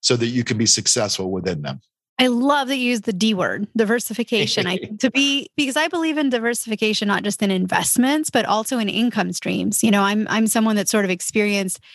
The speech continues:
Speaker 2: what happens when you are unexpectedly taken sort of out of your everyday life and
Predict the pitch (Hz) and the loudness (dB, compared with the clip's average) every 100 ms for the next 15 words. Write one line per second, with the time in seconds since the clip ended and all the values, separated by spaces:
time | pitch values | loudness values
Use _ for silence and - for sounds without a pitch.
0 | - - _ - 202 180 202 208 208 196 | -20 -20 _ 0 0 2 0 0 -4 -2
1 | 196 196 190 185 226 226 - - 214 208 | -2 0 0 0 0 -2 -2 -2 -2 -2
2 | 196 190 - 196 190 185 180 - - - | 0 -2 0 0 0 0 -2 -4 -14 -6
3 | 190 - - 214 214 - 190 180 180 - | -2 0 2 2 0 -2 -2 -2 -8 -16
4 | - _ - 202 220 208 202 180 190 196 | -20 _ -2 0 2 0 0 0 0 0
5 | 180 196 - - 190 185 185 | -2 -6 -8 -4 0 0 0